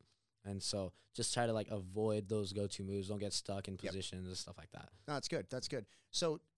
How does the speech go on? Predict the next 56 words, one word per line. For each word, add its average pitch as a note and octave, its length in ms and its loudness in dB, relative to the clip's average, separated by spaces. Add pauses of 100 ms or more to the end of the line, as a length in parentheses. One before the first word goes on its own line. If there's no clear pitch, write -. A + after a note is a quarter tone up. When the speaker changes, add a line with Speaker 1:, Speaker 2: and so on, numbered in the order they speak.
Speaker 2:
let's D#3 240 2
talk E3 220 2
a D#3 40 0
little D3 200 2
bit C3+ 140 4
about A#2 240 2
that. G#2+ 200 0
You, A2 100 -4
so B2+ 160 2
you, C#3+ 360 2
you D#3+ 180 2
prepped - 440 0
by A#2 200 4
watching, A2+ 720 0
by A2+ 100 0
watching A2+ 360 0
film. G#2+ 280 -4 (340)
Tell D#3 140 4
me G#3+ 120 4
a G3+ 60 2
little D#3 200 6
bit C#3 160 4
about A2+ 400 2
how C3+ 280 2
you C#3+ 180 4
prepare A#2 640 0 (300)
going B2 300 2
into, A2 640 2 (100)
I B2+ 60 -2
mean, C#3+ 180 4
you C3+ 60 2
probably D#3+ 320 4
have C#3 180 4
your B2 120 4
marquee B2+ 400 2
competitions, A#2+ 760 -2
right? A2+ 220 0
The B2 60 2
Speaker 1:
Mm-hmm. A#2 100 2
Speaker 2:
ones B2 140 2
that A2 80 0
you're A2 80 -2
really A#2+ 240 0
training A#2 320 -2
for. A#2 280 0 (280)
And C3 100 2
then C#3+ 80 4
you C#3 80 2
have C3 240 2
a A#2+ 60 -2
couple C3+ 240 -2
competitions B2+ 500 -2
that A#2 100 0
help A#2+ 200 -2
you A2 40 -4
kinda, A2+ 300 -2